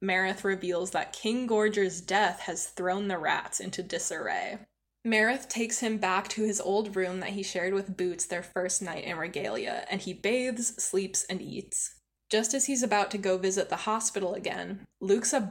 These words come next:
bursts in with eyes that are red from crying. She grabs Gregor and tells him to hurry because the council is planning to banish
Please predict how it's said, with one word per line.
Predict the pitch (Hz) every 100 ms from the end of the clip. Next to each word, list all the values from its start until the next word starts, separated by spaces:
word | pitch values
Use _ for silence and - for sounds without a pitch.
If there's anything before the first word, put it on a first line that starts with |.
| -
bursts | 196 220 - -
in | - 233 226 -
with | 196 196 -
eyes | 180 214 214
that | 214
are | 208 202
red | 196 214
from | 214 214 202
crying. | 202 190 190 175 165 208 226 - _ -
She | - 208
grabs | 185 185 175 220 226
Gregor | 226 214 202 196
and | - 185
tells | - 175 185
him | 196 196
to |
hurry | 190 185 170 165 196
because | - 196 196
the | 180
council | 170 - 185 196 240 233
is | 214 214
planning | - 190 180 180 185
to | 208
banish | 190 180 170 165 170 180